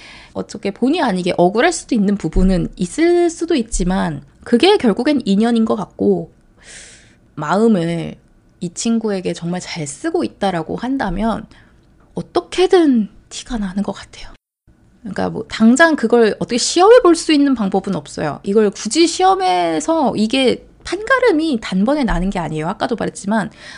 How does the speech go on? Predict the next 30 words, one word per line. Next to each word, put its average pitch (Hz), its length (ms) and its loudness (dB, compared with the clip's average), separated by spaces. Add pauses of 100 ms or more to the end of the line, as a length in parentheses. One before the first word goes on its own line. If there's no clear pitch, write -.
어떤 214 220 -4
타이밍의 440 540 0
문제로 202 480 2
내가 190 280 0
그럴 196 340 -4
때 269 160 -2
이 226 100 -6
친구가 294 380 -4
마침 190 460 -4
힘들 359 320 0
수도 277 240 -4
있는 196 260 2
거고 180 240 -4
그러니까 277 260 -2
그건 220 260 2
몰라. 156 480 -4 (720)
인간관계는 202 960 0 (140)
진짜 - 260 -12 (100)
애를 190 320 2
쓴다고 247 800 0 (180)
잘 185 280 -2
될 262 180 2
것도 240 260 -2
아니고 185 580 -2 (320)
애 233 80 0
안 170 220 0
쓴다고 233 760 0
손절되는 427 600 0
것도 240 200 -4
아니다. 165 480 -4